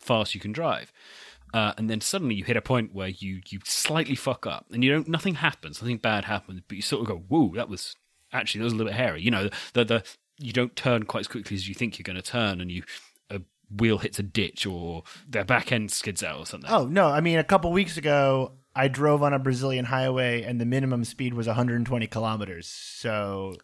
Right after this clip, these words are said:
Speaker 2: I know
Speaker 1: Right,
Speaker 2: exactly
Speaker 1: okay.
Speaker 2: what you're talking <laughs> about.
Speaker 1: Exactly, but it's that thing of dri-, when you drive fast, and then you suddenly realize, "Ooh,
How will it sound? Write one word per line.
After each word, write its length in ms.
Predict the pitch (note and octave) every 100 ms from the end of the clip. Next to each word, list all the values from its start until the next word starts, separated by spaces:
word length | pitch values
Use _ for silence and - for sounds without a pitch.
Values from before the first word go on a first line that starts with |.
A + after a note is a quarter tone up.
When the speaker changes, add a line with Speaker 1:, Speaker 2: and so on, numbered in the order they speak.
| _
Speaker 2:
I 120 | A2+
know 80 | A#2
Speaker 1:
Right, 80 | A2
Speaker 2:
exactly 340 | G#2 D#3 B2+
Speaker 1:
okay. 40 | D#2
Speaker 2:
what 40 |
you're 60 | G2
talking 400 | B2 - - G3
<laughs> 80 | F3
about. 540 | G#3+ - E3 - F3+ - - - -
Speaker 1:
Exactly, 400 | - F3 A3+ - - -
but 100 | B2+
it's 120 | D3 C#3+
that 180 | F#3+
thing 180 | - G2+
of 180 | F#2 -
dri-, 160 | - A#2+
when 140 | A#2
you 60 | A#2
drive 260 | A#2 C3 C3
fast, 300 | D3+ C3 G#2+
and 120 | A2
then 180 | A2 A2
you 140 | - G#2
suddenly 280 | - D3 B2
realize, 360 | A#2+ A2+ G#2+ -
"Ooh, 320 | A#3 F3 F#2+